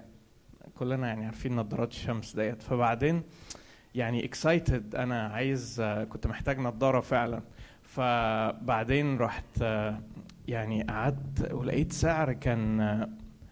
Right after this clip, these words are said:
كان يعني discount كان عظيم، يعني اللي هي معروضة مثلا كانت بعشرين دولار، هي أصلا سعرها المفروض يبقى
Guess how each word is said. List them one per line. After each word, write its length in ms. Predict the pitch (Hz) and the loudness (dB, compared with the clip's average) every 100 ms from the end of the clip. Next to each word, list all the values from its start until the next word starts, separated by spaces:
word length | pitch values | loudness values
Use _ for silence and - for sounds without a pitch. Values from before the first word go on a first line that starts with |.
| - - | -20 -6
كان 180 | 127 123 | 0 2
يعني 600 | 110 113 113 117 - - - | 2 0 0 -2 -6 -10 -6
discount 520 | 147 - 139 151 151 | -4 -2 2 4 4
كان 200 | - 117 | 2 0
عظيم، 520 | 107 110 113 160 143 | 0 0 2 4 4
يعني 360 | 110 117 107 110 | 2 -2 -4 -4
اللي 160 | 117 117 | 0 4
هي 280 | 143 135 | 8 8
معروضة 440 | 123 113 117 143 135 | 6 4 4 6 6
مثلا 440 | 131 151 135 117 | 4 4 4 2
كانت 320 | 120 117 110 | 2 0 0
بعشرين 380 | 127 113 - 147 | -2 -4 0 4
دولار، 320 | 127 127 151 143 - - | 6 8 8 4 -8 0
هي 120 | 139 | 6
أصلا 340 | 120 135 151 131 | 6 6 4 4
سعرها 380 | 135 123 135 139 | 4 4 6 6
المفروض 400 | 127 110 143 135 | 4 4 4 4
يبقى 460 | 127 - 165 - | 2 2 0 -2